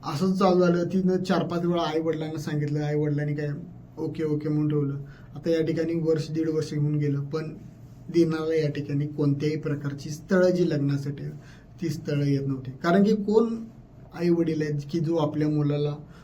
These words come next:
मृत्यूच्या दारेमध्ये नेऊन सोडतील, त्यामुळे या ठिकाणी कुणी तयार झालं नाही. शेवटी दिनारच्या वडिलांनी एक निर्णय घेतला. तो निर्णय असा घेतला की बघा, अं, मस्जिद असतात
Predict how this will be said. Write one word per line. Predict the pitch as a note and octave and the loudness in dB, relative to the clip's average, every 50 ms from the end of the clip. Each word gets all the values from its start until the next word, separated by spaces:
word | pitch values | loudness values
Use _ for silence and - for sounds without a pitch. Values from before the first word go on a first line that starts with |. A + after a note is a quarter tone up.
| - - F3+ | -14 -10 -8
मृत्यूच्या | E3 C#3+ - - E3+ D#3 D3 D#3+ D3+ | -6 -6 -6 -4 -4 -4 -2 -2 -2
दारेमध्ये | D3+ D3+ D3 D3 D3 D3 D3 D3 C#3+ D3 D3 | 0 0 0 2 2 2 2 0 0 0 0
नेऊन | D3 C#3+ C#3+ | 2 2 0
सोडतील, | C#3 - D#3 D3+ D3 - C#3+ C#3 C#3+ C#3+ - | 0 0 -2 -2 -2 -2 -4 -6 -6 -8 -8
त्यामुळे | D3 D3 C#3+ D3 D3 D3 | -4 -4 -2 -2 0 -2
या | C#3+ | -2
ठिकाणी | C#3 C#3 C#3 C#3 C#3 C#3 C#3+ | -2 -4 -6 -6 -4 -4 -4
कुणी | C#3+ - D3+ D3 D3 D3+ | -6 -4 -2 -2 0 0
तयार | D3 D3+ D3+ C#3+ C#3+ | -2 -2 -2 -2 -2
झालं | C#3+ C#3+ C#3 C#3 C#3 | -2 -2 -2 -2 -2
नाही. | C#3+ C#3+ - - - - - - - - | -4 -4 -8 -12 -16 -18 -20 -20 -16 -12
शेवटी | - - A#3+ A3+ G3+ - F#3 F3+ F3+ - - - - - - - - - - - - - - - - - - - - - D#3 D#3 | -2 0 2 2 2 0 0 -2 -2 -4 -4 -8 -12 -16 -20 -20 -20 -20 -20 -20 -20 -20 -20 -20 -20 -20 -20 -20 -14 -10 0 2
दिनारच्या | E3+ E3+ E3+ E3+ E3 E3 F3+ F3+ | 2 4 4 4 2 2 2 2
वडिलांनी | E3+ E3+ E3 E3 D#3+ E3 E3 | 2 2 2 0 -2 -2 -2
एक | D#3+ D#3 | 0 2
निर्णय | E3+ F3+ F3 F#3+ G3+ G3+ | 2 2 2 4 2 4
घेतला. | D#3+ D3 D3 D3 D3 C#3+ D3 C#3+ - | 2 2 0 0 -2 -2 -4 -4 -6
तो | D#3+ D#3 | -6 -4
निर्णय | D3+ D3+ D3 C#3+ C#3+ D3+ E3+ F3 - | 0 0 0 2 0 0 -2 -2 -4
असा | E3 E3+ - G3+ | -6 -4 -2 0
घेतला | F3+ D3+ D3 C#3+ C#3+ C3+ C3+ C#3+ - - - - - - - - - | 0 0 0 -2 -4 -6 -8 -10 -14 -16 -18 -20 -20 -20 -20 -6 0
की | B3+ C4+ | 2 2
बघा, | G#3 A3+ A3 B3 B3+ - - - - - - - - - - | 2 2 -2 -4 -6 -8 -12 -16 -20 -20 -20 -20 -20 -16 -12
अं, | D#3 D#3 D#3 D#3 D#3 D3+ D3+ D3+ D3+ D3+ - - - - - - - - - - - - - - - - - - | -8 -6 -4 -4 -2 -2 -2 -2 -2 -4 -6 -8 -10 -14 -16 -20 -20 -20 -20 -20 -20 -20 -20 -20 -20 -20 -14 -2
मस्जिद | G3 F#3+ G3 F#3+ F3+ F3 G3 F#3 | 4 6 6 8 8 8 6 6
असतात | F3 D3+ - - B2+ | 6 4 2 0 -4